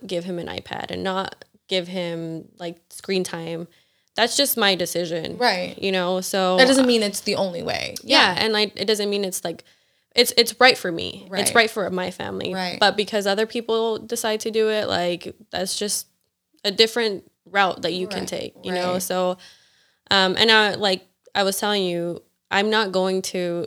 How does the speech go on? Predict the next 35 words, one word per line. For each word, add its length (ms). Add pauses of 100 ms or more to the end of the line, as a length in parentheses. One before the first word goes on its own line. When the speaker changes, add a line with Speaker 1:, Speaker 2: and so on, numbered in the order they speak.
(120)
Speaker 1:
never 460
give 240
him 180
an 100
iPad. 440
Like, 140
there's 200
going 260
to 100
be 140
times 300
where 100
I'm 160
like, 200
"Okay, 300
like, 200
I 100
need 480
time 400
for 140
me." 360
Like, 220
Speaker 2:
Mm-hmm. 180 (160)
Speaker 1:
if 180
we're 380 (580)
on 140
a 40
flight 360
somewhere 600
and, 200
like, 180
he's 300
losing 380
it, 280
like, 460